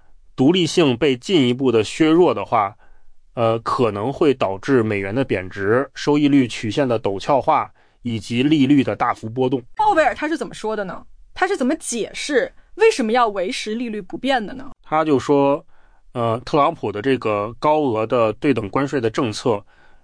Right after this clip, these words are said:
Speaker 1: 给经济带来了不确定性，所以美联储需要时间去观察，然后同时维持利率不变。
Speaker 2: 那，呃，这个埃里安的这个呼吁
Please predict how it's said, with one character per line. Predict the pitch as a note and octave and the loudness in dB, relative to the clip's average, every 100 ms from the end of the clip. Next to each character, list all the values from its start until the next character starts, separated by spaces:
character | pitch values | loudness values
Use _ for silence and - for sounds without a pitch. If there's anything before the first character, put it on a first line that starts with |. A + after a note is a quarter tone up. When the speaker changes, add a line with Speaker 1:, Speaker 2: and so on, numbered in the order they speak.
| - | -20
Speaker 1:
给 | - A2+ G#2 | -6 -4 -4
经 | - D3+ D#3+ | -2 0 0
济 | - B2+ | 0 -4
带 | A2+ B2+ | -2 -2
来 | A2+ | 0
了 | B2+ | -2
不 | B2 - | -4 -6
确 | - D3+ | -4 0
定 | D3 C#3+ | 0 0
性， | - A#2+ - - - - | -2 -4 -6 -20 -20 -18
所 | - - A#2+ F#3 | -14 -4 0 0
以 | C#3 A#2+ | 0 0
美 | A#2 G2 | 0 -2
联 | G#2 B2+ | -4 -6
储 | A2+ | -8
需 | G2 - E3 | -10 -10 -4
要 | E3+ D3 | 0 0
时 | G#2 - B2+ | 0 -4 -2
间 | D#3+ | -2
去 | D#3+ - | -4 -6
观 | A2 F3 F#3 | -2 -2 -2
察， | - G2+ G#2 A#2+ - - - - | -6 -4 -2 -4 -8 -20 -20 -10
然 | - B2+ | -2 0
后 | |
同 | C3+ - C3+ | 0 -2 -6
时 | - A#2 | -2 -2
维 | A#2+ A2 | 0 0
持 | A2+ A#2 | -2 -4
利 | A#2+ | -2
率 | A2 | -2
不 | G2+ G2 | -4 -8
变。 | A2 - _ _ - - - | -12 -16 _ _ -20 -20 -4
Speaker 2:
那， | F4 D#4 A3+ F#3 - - | 0 2 0 -4 -8 -4
呃， | A3 G3+ | 0 0
这 | G#3 | -2
个 | D#4 | -4
埃 | C#4+ F4+ | 0 -2
里 | C#4+ | -2
安 | A3+ | -4
的 | D4 | -4
这 | C#4 | -4
个 | A#3 | -6
呼 | A3+ C#4+ D4 | -6 -6 -2
吁 | C#4 G#3+ - | -2 -2 -6